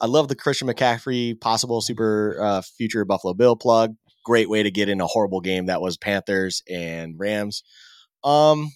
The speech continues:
no, it was a fun Sunday. Uh, obviously capped off with a beautiful Bills win over the Chiefs. Um, Burrow Chase returning to New Orleans and ruining an underdog that,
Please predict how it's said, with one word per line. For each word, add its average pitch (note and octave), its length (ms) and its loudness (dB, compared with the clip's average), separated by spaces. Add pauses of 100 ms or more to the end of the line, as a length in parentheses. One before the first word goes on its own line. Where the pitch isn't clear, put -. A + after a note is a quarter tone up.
no, A3 140 4
it - 20 6
was E3 120 4
a E3 40 -4
fun G3+ 200 0
Sunday. D#3 500 0
Uh, A#2 460 0 (260)
obviously C#3 440 0
capped B2+ 300 0
off A#2 240 4
with A#2+ 140 -4
a A2+ 240 0
beautiful A#2 1120 0
Bills A2 320 2
win A2+ 180 0
over G#2+ 180 -2
the G2 100 -4
Chiefs. C#3+ 540 0 (320)
Um, A#2+ 460 2 (560)
Burrow E3 320 6
Chase D#3 500 0
returning C#3 520 -2
to B2 480 2
New A#2+ 240 0
Orleans C3+ 500 4
and A#2 300 0
ruining B2 280 0
an G#2+ 120 0
underdog B2+ 580 4
that, G#2 280 2